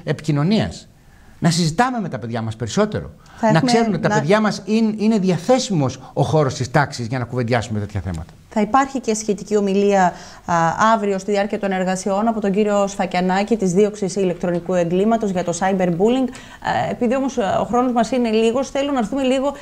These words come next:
Speaker 2: στην αντιμετώπιση του bullying. Κυρία Καστρινάκη, α,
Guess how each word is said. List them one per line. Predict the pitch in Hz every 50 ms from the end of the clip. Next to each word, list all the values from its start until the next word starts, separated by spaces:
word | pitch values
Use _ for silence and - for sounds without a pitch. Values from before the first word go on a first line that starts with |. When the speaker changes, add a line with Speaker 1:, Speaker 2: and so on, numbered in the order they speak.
| - - -
Speaker 2:
στην | - - 285 247 247
αντιμετώπιση | 240 214 233 233 226 220 269 262 - 226 185 202 185
του | 190 180 165 180
bullying. | 180 185 180 175 170 170
Κυρία | - 202 202 220 214
Καστρινάκη, | 214 208 196 - 208 202 202 208 208 208 202 202 - 190 170 - - - - -
α, | - -